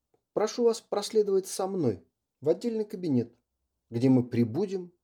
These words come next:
наедине". Машка Бочкарёва, уже в юбке, сумела прорваться к Колчаку.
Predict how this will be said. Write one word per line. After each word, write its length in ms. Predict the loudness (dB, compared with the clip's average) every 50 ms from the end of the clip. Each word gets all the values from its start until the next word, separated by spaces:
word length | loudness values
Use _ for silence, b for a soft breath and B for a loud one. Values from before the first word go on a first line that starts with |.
| _ _ _ -2
наедине". 520 | 0 0 0 2 0 -2 -2 -6 -12 _ _ _ _ _ _ _ _ _ _ _ _ _ _ _ _ _ _ _ _ _ _ _ _ _ _ _ _ _ _ _ _ _ _ _ _ _ _ _ _ _ _ _ _ _ _ _ _ -2
Машка 340 | -2 -2 -2 -4 -8 -12
Бочкарёва, 580 | -12 -12 -12 -10 -8 -6 -4 -4 -4 -6 -6 -12 _ _ _ _ _ _ _ _ _ _ -8
уже 160 | -2 0 0
в 40 | 0
юбке, 380 | 0 -4 -8 _ _ _ _ _ _ _ _ _ _ _ _ b b b b b b b
сумела 380 | b 0 2 6 8 8 8 6
прорваться 640 | 6 6 8 8 8 10 8 8 8 8 4 -4 -12
к 80 | -12 -6
Колчаку. 600 | -4 -4 -4 -4 -6 -14 -14 -14 -16 -20 -20